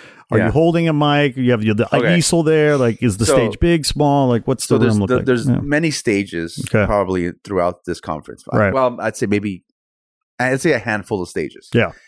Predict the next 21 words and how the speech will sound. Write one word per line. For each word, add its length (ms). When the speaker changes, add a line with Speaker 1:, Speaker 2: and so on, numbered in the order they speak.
Speaker 2:
And 120
the 60
biggest 360
one 240
is 160
this 140
one 140
called 160
the 60
Pop 380
Top 300
Stage. 540
And 600
this 180
is 80
where 120
they 100
have 360
authors 520
and 80
illustrators 960